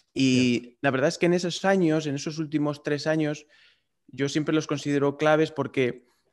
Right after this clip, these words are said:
Speaker 1: eh, estaba un poco indeciso en saber qué es lo que podía hacer yo en la vida y, y se formaron, los planetas probablemente se alinearon de una manera estratégica en
Speaker 2: Ujú.
Speaker 1: cuanto a, por ejemplo, Juanfran,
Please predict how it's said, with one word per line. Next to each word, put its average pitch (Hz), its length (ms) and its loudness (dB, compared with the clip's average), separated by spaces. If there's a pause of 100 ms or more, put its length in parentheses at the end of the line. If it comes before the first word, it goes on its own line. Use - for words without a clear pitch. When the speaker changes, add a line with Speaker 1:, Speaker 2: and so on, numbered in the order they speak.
(160)
Speaker 1:
eh, - 300 -12 (180)
estaba 156 380 2
un 175 80 0
poco 175 220 2
indeciso 160 420 0
en 139 60 -4
saber 135 360 -6
qué 147 80 -8
es 139 60 -6
lo 143 80 -6
que 127 100 -6
podía 131 280 -4
hacer 127 260 -6
yo 123 140 -4
en 123 60 -4
la 113 100 0
vida 147 560 2
y, 131 260 -2 (920)
y - 100 -10
se 139 120 -4
formaron, 147 1000 0 (640)
los 139 340 -4
planetas 156 420 0 (300)
probablemente 143 460 2
se 143 80 0
alinearon 127 360 0
de 147 60 0
una 139 140 0
manera 127 560 0
estratégica 135 1120 0
en 107 140 -8
Speaker 2:
Ujú. 107 60 -14
Speaker 1:
cuanto 113 440 -2
a, 104 280 2 (400)
por 123 100 -6
ejemplo, 147 260 -2
Juanfran, 160 640 2